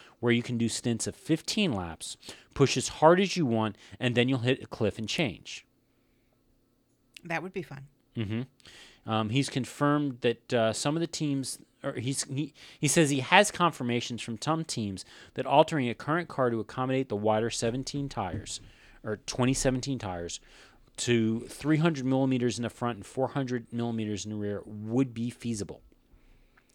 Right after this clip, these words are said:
Speaker 1: In turn, that would allow Pirelli to go testing in twenty sixteen and at least ensure a step is taken towards more dramatic-looking cars,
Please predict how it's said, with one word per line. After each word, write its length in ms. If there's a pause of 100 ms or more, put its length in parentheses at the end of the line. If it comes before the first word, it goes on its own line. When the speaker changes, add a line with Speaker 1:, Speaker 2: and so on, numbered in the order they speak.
(400)
Speaker 1:
In 160
turn, 320
that 160
would 80
allow 260
Pirelli 400
to 60
go 140
testing 400
in 80
twenty 300
sixteen 580 (400)
and 120
at 120
least 340
ensure 320
a 120
step 300
is 120
taken 320
towards 260
more 240
dramatic-looking 880
cars, 380